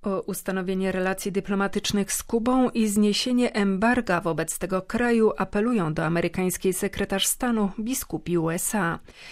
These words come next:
W ich przekonaniu przyczyni się to do poprawy sytuacji praw człowieka oraz wolności religijnej. Amerykańscy biskupi przypominają wizytę Benedykta szesnastego na Kubie.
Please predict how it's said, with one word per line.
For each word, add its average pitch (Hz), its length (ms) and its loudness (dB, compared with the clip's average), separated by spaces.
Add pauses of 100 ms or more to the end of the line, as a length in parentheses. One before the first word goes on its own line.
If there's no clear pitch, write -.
(160)
W 180 80 -4
ich 170 180 -2
przekonaniu 185 760 0
przyczyni 233 480 0
się 214 180 -2
to 196 300 0
do 165 140 2
poprawy 175 400 -2
sytuacji 180 520 -2
praw - 240 -4
człowieka 190 480 -2
oraz 165 360 -2
wolności 202 600 0
religijnej. 156 840 -2 (480)
Amerykańscy 170 600 -4
biskupi 180 520 0
przypominają 190 840 0
wizytę 175 420 -2
Benedykta 202 520 0
szesnastego 175 680 -2
na 160 120 -2
Kubie. 175 480 -2